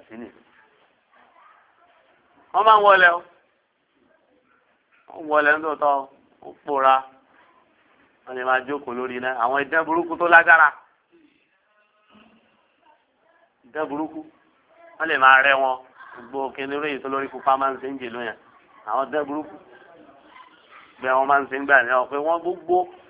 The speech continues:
àwọn sògùnsògùn kò sẹ́nì kankan tí ò ní àlàáfọ̀ pẹ̀lú kí ni o, pẹ̀lú àwọn ṣayatín.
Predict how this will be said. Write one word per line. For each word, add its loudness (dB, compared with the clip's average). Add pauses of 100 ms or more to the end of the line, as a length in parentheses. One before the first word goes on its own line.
àwọn 0
sògùnsògùn -14
kò -16
sẹ́nì -8
kankan -10
tí -16
ò -10
ní -6
àlàáfọ̀ 2
pẹ̀lú -12
kí -14
ni -8
o, -8 (160)
pẹ̀lú -14
àwọn -10
ṣayatín. -10